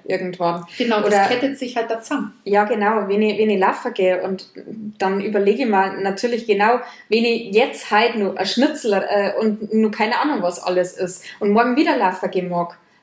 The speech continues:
Speaker 1: dann muss ich das wieder zusätzlich mit mir rumschleppen.
Speaker 2: Ja.
Speaker 1: Und, äh, ich merke tatsächlich, du merkst jeden Kilo beim Laufen. Also ich merke das, wenn ich zwei Kilo zugenommen hab, dass mir schwerer fällt. Und, äh, wenn du dann wirklich den Anspruch an dich hast, und den hast du irgendwann,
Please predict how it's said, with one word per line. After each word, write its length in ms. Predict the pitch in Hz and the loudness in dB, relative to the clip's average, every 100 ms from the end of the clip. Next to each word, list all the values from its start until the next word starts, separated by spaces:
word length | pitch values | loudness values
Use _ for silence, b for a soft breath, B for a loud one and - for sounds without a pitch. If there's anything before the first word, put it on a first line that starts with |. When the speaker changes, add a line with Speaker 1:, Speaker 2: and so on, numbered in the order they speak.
| - | -2
Speaker 1:
dann 140 | 202 | 4
muss 140 | 240 277 | 4 4
ich 80 | |
das 200 | 233 240 233 | 0 -2 0
wieder 240 | 277 269 | 2 2
zusätzlich 480 | - 311 269 277 285 | 0 4 4 4 2
mit 200 | 277 277 | 2 6
mir 180 | 247 247 | 6 8
rumschleppen. 1000 | 349 403 - 247 - 285 - 311 277 - - B 605 640 247 | 4 2 2 0 0 -4 0 2 2 0 -14 B 0 4 6
Speaker 2:
Ja. 80 | |
Speaker 1:
Und, 260 | 262 254 247 | 6 4 2
äh, 120 | 226 | 2
ich 160 | 220 226 | 4 4
merke 240 | 233 285 - | 4 2 0
tatsächlich, 480 | - 240 262 262 | 0 0 0 0
du 80 | 220 | -2
merkst 440 | 202 202 202 - - | 2 2 0 -6 -2
jeden 400 | 202 240 220 208 | 0 2 0 -2
Kilo 280 | - 220 | -2 -2
beim 240 | 269 175 175 | 0 -2 -2
Laufen. 480 | 170 165 - 190 190 B B | -2 -4 -6 -10 -10 B B
Also 200 | - 190 | -4 -4
ich 120 | 247 | 2
merke 280 | 277 269 277 | 4 4 2
das, 180 | - 208 | -2 -2
wenn 120 | 196 | 0
ich 100 | 196 | -2
zwei 160 | - 214 | 0 -2
Kilo 280 | 214 220 196 | 0 -2 -2
zugenommen 360 | 254 247 254 | -2 -2 -2
hab, 180 | 247 240 | -2 -2
dass 200 | - 196 | -2 -2
mir 80 | 220 | -4
schwerer 440 | 220 - 202 220 | -4 0 0 0
fällt. 420 | - - 175 - - b b b | -4 -8 -8 -8 -14 b b b
Und, 320 | - 214 208 | 0 2 2
äh, 260 | 214 208 - | 0 0 0
wenn 180 | 214 254 | 0 2
du 100 | 269 | 2
dann 220 | 220 208 | 2 2
wirklich 360 | 294 302 285 - | 0 0 -2 0
den 200 | 196 - | 0 2
Anspruch 460 | 254 277 - 196 | 0 0 -2 -4
an 160 | - 180 | -2 -4
dich 140 | 185 | -4
hast, 360 | 185 175 - - | -2 -4 -8 -6
und 120 | 202 | 0
den 180 | 214 202 | 0 2
hast 260 | 240 240 - | 0 0 -4
du 60 | |
irgendwann, 600 | - 185 175 175 180 180 | -2 -2 -4 -6 -6 -8